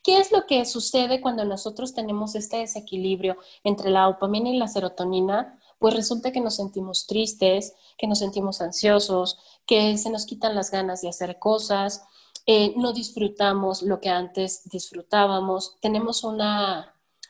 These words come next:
eh, un efecto plano. ¿A qué me refiero con un efecto plano? Algo que me daba mucha alegría, pues ahora me ves la carita y parece que, que no pasa nada, o sea, que soy una fotografía.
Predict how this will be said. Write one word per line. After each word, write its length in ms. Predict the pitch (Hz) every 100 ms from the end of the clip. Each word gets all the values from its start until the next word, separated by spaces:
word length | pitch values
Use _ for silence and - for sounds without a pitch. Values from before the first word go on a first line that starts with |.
| _
eh, 180 | 190 - -
un 180 | 226
efecto 580 | 214 208 208 - 208 202
plano. 480 | 208 208 202 202 233
¿A 120 | 285
qué 80 | 254
me 80 | 247
refiero 340 | 226 220 214
con 100 | 214
un 60 | 220
efecto 380 | 208 208 - 202
plano? 280 | 208 202 -
Algo 400 | 233 254 285 285
que 100 | 277
me 120 | 233
daba 240 | 220 233 254
mucha 240 | 247 262
alegría, 540 | 262 226 220 247 254 254
pues 140 | 226
ahora 360 | 226 214 226 254
me 160 | 240 208
ves 160 | 208
la 140 | 247 254
carita 540 | 220 233 - 262 302 - _ -
y 100 | 247
parece 500 | 220 202 208 247 262
que, 240 | 254 226 - _ _ -
que 120 | 269
no 160 | 285 285
pasa 220 | 349 415
nada, 300 | 453 480 294
o 40 |
sea, 140 | 233 262
que 60 |
soy 140 | - 302
una 160 | 320
fotografía. 880 | 320 277 254 254 254 269 294 240 -